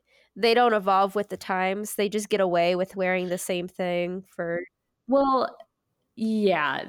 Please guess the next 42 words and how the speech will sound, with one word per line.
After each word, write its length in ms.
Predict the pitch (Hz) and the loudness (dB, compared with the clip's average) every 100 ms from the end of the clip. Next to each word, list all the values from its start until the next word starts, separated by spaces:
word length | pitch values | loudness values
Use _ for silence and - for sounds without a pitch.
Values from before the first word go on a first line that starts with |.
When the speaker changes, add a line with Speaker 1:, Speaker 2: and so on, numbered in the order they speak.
| - | -10
Speaker 2:
men 340 | 190 240 285 | -2 0 0
can 140 | 302 330 | -2 -2
have 200 | 294 240 | -2 0
the 100 | 226 | -2
same, 520 | - 185 180 190 190 | -2 -2 -2 -2 -2
like, 480 | 175 160 147 - - _ _ _ _ _ _ _ _ _ _ _ _ | -2 -2 -4 -8 -18 _ _ _ _ _ _ _ _ _ _ _ _
what 200 | - 170 | -8 -6
is 120 | 143 139 | -6 -8
that? 220 | 131 135 | -6 -6
Like, 160 | 160 147 | -6 -4
a 380 | 143 135 143 - _ - - 185 | -2 0 -2 -4 _ -20 -14 -4
why 160 | 147 | -2
am 120 | 147 196 | 0 0
I 60 | |
Speaker 1:
Aesthetic? 80 | 269 | 2
Speaker 2:
blank? 220 | 453 160 - | 2 0 -2
Oh, 260 | 214 165 - | 0 0 -2
<laughs> 40 | |
they 80 | 262 | -2
can 160 | - 320 | 0 0
have 100 | 247 | 2
the 140 | 320 - | -2 0
same 220 | 214 220 | 0 0
flannel. 460 | 214 220 185 170 233 233 | -2 -4 -2 0 2 2
Speaker 1:
Oh, 60 | |
Speaker 2:
Jesus 340 | 226 214 220 - | 2 -2 -4 -6
Speaker 1:
mm-hmm. 40 | 165 | -4
Speaker 2:
Christ. 220 | 247 - - 392 311 | -4 -6 -10 -12 0
They 140 | 247 254 | 2 2
can 100 | 277 | 0
have 140 | 247 | 0
the 60 | 226 | 0
same 280 | 220 196 | 0 -2
flannel. 580 | 170 202 208 208 196 196 | -2 -2 0 2 0 0
They 160 | 180 185 | 2 2
can 140 | 202 | 0
have 640 | 196 175 170 160 151 151 196 - | 0 0 0 0 0 -2 -6 -16
the 180 | 190 180 | -2 0
same, 800 | 175 - 175 165 170 165 151 - - | 0 0 0 -2 -2 -4 -6 -10 -4
like, 320 | 170 165 160 | -4 -4 -4
button 280 | 175 - 185 | -4 -2 0
downs 420 | 185 185 190 202 | 0 0 -2 -6